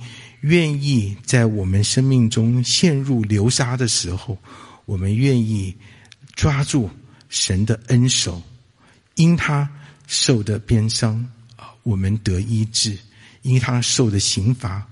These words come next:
我们得平安。我们抓住他的应许，抓住他的作为，我们在这样子的一个流沙沉沦的当中，我们被他自己高高的给举起，让我们能够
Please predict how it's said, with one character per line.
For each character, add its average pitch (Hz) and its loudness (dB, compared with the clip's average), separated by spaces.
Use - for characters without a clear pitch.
我 110 0
们 95 0
得 101 0
平 95 -6
安。 104 -4
我 131 -2
们 135 2
抓 170 0
住 139 0
他 110 -6
的 120 -4
应 165 4
许， 85 -2
抓 127 2
住 127 -2
他 104 -4
的 110 -2
作 113 -2
为， 90 -6
我 117 2
们 107 4
在 113 2
这 - 4
样 143 2
子 117 -4
的 120 2
一 120 2
个 120 2
流 113 4
沙 135 2
沉 - 0
沦 127 2
的 117 0
当 117 0
中， 117 -2
我 113 0
们 98 2
被 113 2
他 110 -2
自 110 -4
己 92 -8
高 117 0
高 117 2
的 104 -4
给 85 -6
举 98 2
起， - -2
让 139 2
我 104 0
们 95 0
能 104 0
够 104 0